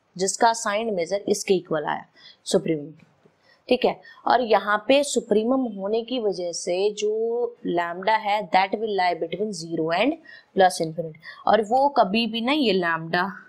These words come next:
इन्फिनिटी नहीं बन सकता, less than infinity रहेगा, that means something finite, ओके? Now, अब हमको क्या शो करना है?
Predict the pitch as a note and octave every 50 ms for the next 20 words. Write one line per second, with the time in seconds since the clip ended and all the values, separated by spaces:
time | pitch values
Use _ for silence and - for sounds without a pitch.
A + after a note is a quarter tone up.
0 | _ _ _ _ _ _ _ _ _ _ - - - - _ _ _ _ _ -
1 | E4+ - _ _ - - B3 A#3+ A3+ A3+ A3+ G#3+ G3+ G3 G3+ F#3+ E3+ D#3+ D#3 D3+
2 | D3+ D#3 D#3+ - - - _ - - D#3 - - _ _ _ _ - - F#3 F#3+
3 | G3+ G3+ G3 G#3+ A3 A3+ A3+ G#3+ G#3 G#3+ G#3 G3+ A3 G#3 F#3 F3+ E3+ E3+ F3 F#3
4 | F#3+ F#3 F3 E3+ E3 F3 F#3+ G#3 A#3 B3 - G#3 G3 G3 G#3 A#3 A#3+ - A3+ F#3
5 | F3 E3 D3+ D3 D3 C#3+ - - - G3 - B3+ A#3+ - - - - _ - -
6 | - - _ _ - B3+ C4 C#4+ D4+ D#4+ D#4+ D#4+ E4+ E4 - - C4+ D4 D#4 D4
7 | C#4 D4 C#4+ D4 D4 D4 D4 - B3+ B3 B3+ C#4 C#4 C#4 C4 C4 C4 G#3 F3 D#3+
8 | D#3 D#3 D#3 E3